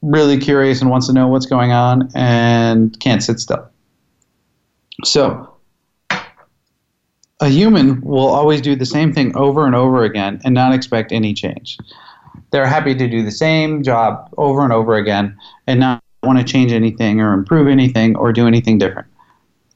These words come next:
But a humanoid will always want to do, s-, they'll do something once and then they'll want to change everything.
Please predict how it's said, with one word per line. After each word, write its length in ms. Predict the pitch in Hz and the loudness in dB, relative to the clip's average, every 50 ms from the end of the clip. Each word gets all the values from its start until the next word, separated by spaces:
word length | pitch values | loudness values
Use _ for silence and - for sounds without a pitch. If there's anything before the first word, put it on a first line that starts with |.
| _ _ _ _ _ _ _ _ _ _ _ _ _ _ _ _ _ _ _ _ _ _ - - - - _ _ _ _ _ _ _ _ _ - | _ _ _ _ _ _ _ _ _ _ _ _ _ _ _ _ _ _ _ _ _ _ -20 -20 -20 -20 _ _ _ _ _ _ _ _ _ -2
But 380 | 127 120 113 120 117 - - _ | 0 0 0 -2 -4 -8 -10 _
a 100 | 120 127 | -2 0
humanoid 720 | 127 147 190 214 214 190 156 127 120 123 120 120 120 127 123 - - | 2 2 4 4 2 2 2 2 2 0 0 -2 -4 -8 -12 -6 -2
will 140 | 139 117 120 | 0 0 2
always 680 | 135 143 139 139 135 135 131 131 127 123 - - _ _ _ _ _ _ - | 2 2 2 2 2 2 2 0 0 -4 -8 -16 _ _ _ _ _ _ -4
want 320 | 143 131 123 117 - - | -2 -2 -2 -2 -6 -6
to 120 | - 135 127 | -8 -6 -4
do, 140 | 120 131 | -2 -2
s-, 160 | 131 131 - - - - - - - - - _ _ _ _ | -2 -2 -6 -12 -16 -16 -16 -16 -18 -20 -20 _ _ _ _
they'll 220 | - - - 143 131 | -6 -2 -2 0 2
do 140 | 160 180 | 2 0
something 360 | 175 - 175 156 165 151 135 131 | 2 2 0 2 2 4 4 4
once 220 | 135 143 156 - | 4 2 0 -2
and 180 | - 123 127 123 | -2 0 0 2
then 160 | 123 127 131 | 4 4 4
they'll 320 | 127 120 117 113 110 - - | 4 2 2 0 -2 -4 -6
want 200 | 127 131 135 127 | -4 -2 0 0
to 60 | 117 | 0
change 320 | - - 127 120 117 113 - | 0 -2 -2 0 0 -2 -2
everything. 480 | - - 110 107 104 - - - - | -4 -6 -6 -8 -8 -10 -14 -20 -20